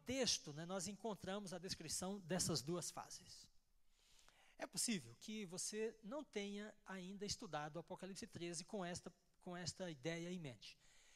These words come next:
E eu quero dizer para você que ela pode ser uma chave para entendermos melhor, né, a visão. E também para desfazer algumas confusões que existem hoje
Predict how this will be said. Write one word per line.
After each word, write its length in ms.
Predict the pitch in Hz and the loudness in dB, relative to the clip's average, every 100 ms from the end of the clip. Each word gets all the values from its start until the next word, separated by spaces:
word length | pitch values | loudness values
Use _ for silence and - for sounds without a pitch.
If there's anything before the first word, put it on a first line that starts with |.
| - - | -10 -4
E 60 | |
eu 80 | 185 | 0
quero 180 | 214 214 | 0 0
dizer 160 | 156 | -2
para 120 | 185 175 | -2 0
você 260 | 151 190 | 0 0
que 180 | 185 214 | -2 0
ela 140 | 233 | 0
pode 320 | 226 - 226 196 | 0 2 2 4
ser 140 | 226 | 2
uma 160 | 240 220 | 2 0
chave 600 | - 220 240 240 226 220 - - | 0 2 2 2 0 -6 -10 0
para 480 | 220 220 220 214 - - - - | 4 4 4 2 -2 -8 -20 -10
entendermos 560 | 214 214 190 180 170 151 | -4 0 0 2 0 -2
melhor, 580 | 190 240 180 196 214 165 | 2 4 10 10 10 6
né, 180 | 156 180 - - | -2 -2 -10 -4
a 120 | 165 | 0
visão. 360 | 170 156 123 - - - - - | 0 0 -2 -8 -16 -20 -20 -10
E 80 | 175 | -4
também 340 | - 220 202 226 | -2 0 0 0
para 320 | - 220 208 | 4 4 4
desfazer 680 | 240 - 247 151 175 208 208 - - - - - | 2 2 2 2 4 2 0 -8 -20 -20 -18 -6
algumas 400 | 170 160 214 - | -4 -2 0 2
confusões 640 | 285 302 262 165 214 226 | 2 0 0 0 0 0
que 100 | - | 0
existem 460 | 208 156 247 - 208 | 0 0 0 0 4
hoje 420 | 220 180 131 139 | 6 6 2 -8